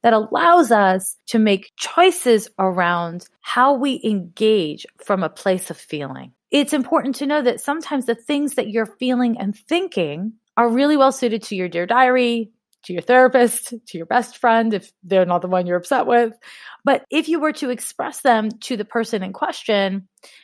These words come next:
maybe that person isn't reliable. And so you shouldn't trust them with your feelings. Maybe that will only create a war. Maybe what it is that's actually happening for you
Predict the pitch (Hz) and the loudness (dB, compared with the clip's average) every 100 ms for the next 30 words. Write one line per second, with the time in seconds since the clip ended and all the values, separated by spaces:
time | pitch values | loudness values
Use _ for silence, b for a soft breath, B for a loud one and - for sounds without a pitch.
0 | - 190 196 220 214 220 214 233 202 214 | -6 -2 0 -2 -2 -8 -6 -6 -4 -4
1 | 240 247 240 202 214 240 302 165 160 175 | -4 -4 -6 -4 0 2 2 -2 -6 -10
2 | 190 202 208 208 - 403 202 185 170 170 | -4 0 0 -2 -2 -4 -2 -2 -2 -4
3 | 156 - - - - 180 - 196 226 269 | -4 -8 -6 -8 -8 -12 -4 -2 2 2
4 | 262 254 277 - 247 254 269 - 262 254 | 2 2 2 0 0 0 -2 -4 -2 -2
5 | 262 240 196 294 - - B B B - | 0 -2 -4 -4 -2 -4 B B B -6
6 | 185 262 403 269 214 220 262 B B 254 | 0 4 4 6 6 4 0 B B 4
7 | 269 285 294 285 254 247 220 226 226 220 | 6 6 4 4 2 2 0 -2 -4 -4
8 | - 190 196 247 226 226 220 185 170 160 | -6 -8 -6 -2 -2 -2 -4 -6 -6 -6
9 | 151 151 | -6 -8